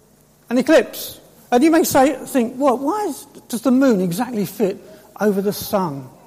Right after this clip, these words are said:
Well, it's because the, the sun is four hundred times bigger than the moon, but it's four hundred times further away. So it exactly fits. And you might think, "Well, that's a coincidence," but is it a coincidence? Because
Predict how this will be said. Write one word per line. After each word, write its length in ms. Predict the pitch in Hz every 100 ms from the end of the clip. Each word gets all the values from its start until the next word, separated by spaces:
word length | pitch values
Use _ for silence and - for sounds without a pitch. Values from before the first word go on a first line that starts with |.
| - - - -
Well, 100 | 254
it's 80 |
because 640 | - 220 302 311 180 190 - - - - -
the, 260 | 226 208
the 120 | 226 220
sun 320 | - 285 269
is 180 | 208 -
four 300 | - 302 226
hundred 300 | 247 233 -
times 260 | 240 214
bigger 380 | - - 302 233
than 180 | 185 180
the 80 | 165
moon, 400 | 160 170 214 - - - -
but 100 | 220
it's 140 | 214
four 380 | - 214 190 196
hundred 260 | 202 214
times 280 | 214 220 220
further 380 | - 240 226 226
away. 400 | 240 294 196 160 - - -
So 180 | - 254
it 140 | 247
exactly 920 | 233 196 180 226 269 262 - 160 190 - - -
fits. 720 | - - 269 190 - - - - - - -
And 140 | 220
you 100 | 254
might 180 | 233 -
think, 220 | - 196
"Well, 120 | 208
that's 140 | 208 -
a 40 |
coincidence," 680 | - 202 180 190 170 196 233
but 260 | - 240 - - -
is 220 | 320 302
it 140 | 247 240
a 60 |
coincidence? 640 | 196 220 190 - 175 175 190
Because 420 | 208 - 226 170